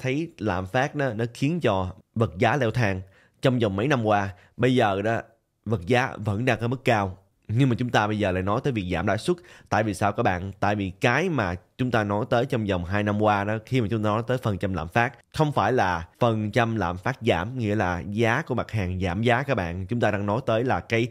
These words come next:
sự tăng trưởng của phần trăm lạm phát giảm. Khi mà họ nói tới là lạm phát được quản lý, có nghĩa là lạm phát đã trở về cái mức tăng trưởng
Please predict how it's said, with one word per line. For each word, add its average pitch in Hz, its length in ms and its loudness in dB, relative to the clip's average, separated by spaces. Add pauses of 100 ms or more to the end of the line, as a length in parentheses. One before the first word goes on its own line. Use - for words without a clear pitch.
(220)
sự 101 280 -2 (100)
tăng 131 240 2
trưởng 107 360 -2
của 127 120 0
phần 101 280 -2
trăm 98 200 -2
lạm 82 160 -4
phát 120 320 -2
giảm. 107 400 0
Khi 160 160 4
mà 127 100 2
họ 101 140 0
nói 113 220 0
tới 127 200 2
là 87 320 0
lạm 87 200 -4
phát 127 160 -4
được 98 120 -4
quản 92 160 -2
lý, 120 140 2
có 143 120 -4
nghĩa 98 180 -2
là 98 260 0 (240)
lạm 90 260 -2
phát 123 240 0 (240)
đã 101 160 0
trở 104 300 0
về 120 100 4
cái 123 80 -6
mức 147 200 -4
tăng 120 240 0
trưởng 107 340 -2